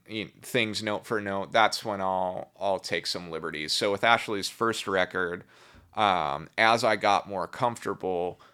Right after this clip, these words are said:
I started changing things to do them how I,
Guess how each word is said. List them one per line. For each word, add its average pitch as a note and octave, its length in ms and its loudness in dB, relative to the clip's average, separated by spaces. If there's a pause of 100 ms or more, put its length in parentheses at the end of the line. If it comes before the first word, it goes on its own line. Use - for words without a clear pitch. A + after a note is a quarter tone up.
(380)
I G#2 120 6
started F#2 440 2
changing F2+ 440 -6
things F2 320 -8
to F#2 100 -6
do E2+ 260 -8
them D2+ 460 -6 (120)
how F#2+ 300 2
I, F2 420 4